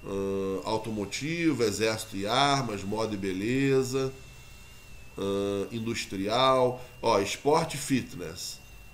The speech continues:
tá? Eu vou colocar aqui, esporte, fitness. Vou clicar uma aqui, ó. Cadê? Ahn, pronto.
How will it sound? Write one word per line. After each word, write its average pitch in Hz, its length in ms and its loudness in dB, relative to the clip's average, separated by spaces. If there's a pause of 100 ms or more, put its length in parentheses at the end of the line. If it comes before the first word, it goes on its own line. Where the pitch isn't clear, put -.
(180)
tá? 120 380 0 (640)
Eu - 80 -14
vou 101 100 -8
colocar 117 360 4
aqui, 101 260 0
esporte, 127 520 0
fitness. 143 640 0 (1800)
Vou 104 120 -4
clicar 120 380 2
uma 120 140 4
aqui, 101 260 -2
ó. 80 160 -2 (180)
Cadê? 90 320 -2 (460)
Ahn, 90 1080 -6 (480)
pronto. 90 440 -4